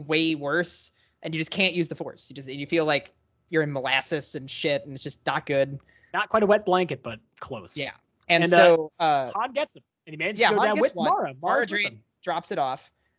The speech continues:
Speaker 1: Um, and, you know, I'll say this. This was one of our first kinda indications
Speaker 2: That she was
Speaker 1: that,
Speaker 2: into Luke.
Speaker 1: yeah, she's a little bit into Luke, 'cause Han's like, "Why the hell are you coming here?" And she's like,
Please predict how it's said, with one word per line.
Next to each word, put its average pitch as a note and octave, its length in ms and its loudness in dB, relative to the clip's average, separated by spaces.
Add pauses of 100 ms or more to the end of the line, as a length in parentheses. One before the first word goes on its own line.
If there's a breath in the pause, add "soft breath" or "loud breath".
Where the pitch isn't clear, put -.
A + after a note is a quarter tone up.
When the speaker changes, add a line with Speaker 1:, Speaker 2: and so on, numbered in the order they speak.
(260)
Speaker 1:
Um, D3+ 420 -2
and, B3 160 0
you D#4 80 -2
know, F4 260 2
I'll C4 120 0
say C#4 220 -4
this. C#4 300 -4
This G#3 240 -6
was B3+ 120 -6
one C4 120 4
of A#3+ 80 0
our A3 140 2
first B3 380 0
kinda A#3 280 -4
indications G#3+ 1000 -6 (640)
Speaker 2:
That C3 120 -20
she E3+ 80 -10
was D3+ 100 -8
Speaker 1:
that, D#3+ 220 4
Speaker 2:
into A#2+ 80 2
Luke. A2+ 80 -18 (640)
Speaker 1:
yeah, F3 260 4
she's E3+ 200 0
a - 20 -2
little F#3 140 6
bit F#3+ 100 2
into E3+ 160 4
Luke, G3 280 2
'cause E3 220 0
Han's F#3 220 2
like, E3 120 0
"Why F3 140 4
the E3 60 4
hell F#3+ 120 4
are F3+ 40 2
you F#3 100 0
coming F#3 260 -2
here?" E3 220 0
And C3+ 80 -10
she's D3 280 -6
like, C#3 300 -4